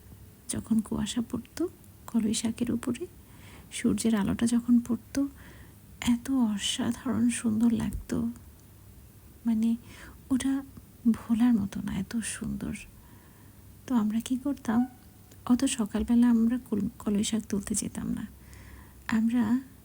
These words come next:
দুপুরে রোদ পড়ে যাওয়ার পরে বিকেল হব হব এমন একটা সময় দল বেঁধে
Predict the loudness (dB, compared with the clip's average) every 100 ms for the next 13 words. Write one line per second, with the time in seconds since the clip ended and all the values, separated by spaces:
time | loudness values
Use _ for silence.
0 | -20 -20 -20 -20 -20 -4 -2 0 2 4
1 | 4 4 0 0 2 4 4 4 4 2
2 | 0 -2 0 0 0 -6 -20 -2 0 2
3 | 2 2 0 0 0 0 0 0 2 2
4 | 2 0 -2 -6 -4 -2 -2 -2 -10 -16
5 | -18 -2 0 2 4 4 4 -2 -4 -12
6 | -6